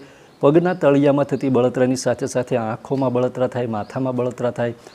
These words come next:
અથવા પેટની અંદર પણ બળતરા થતી હોય, છાતીમાં બળતરા થતી હોય. પરંતુ, અ, પગના તળિયામાં જે બળતરા થાય છે,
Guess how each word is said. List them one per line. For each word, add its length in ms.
અથવા 240
પેટની 480
અંદર 220
પણ 200
બળતરા 360
થતી 260
હોય, 120
છાતીમાં 540
બળતરા 320
થતી 240
હોય. 200
પરંતુ, 480
અ, 160
પગના 340
તળિયામાં 420
જે 100
બળતરા 420
થાય 200
છે, 140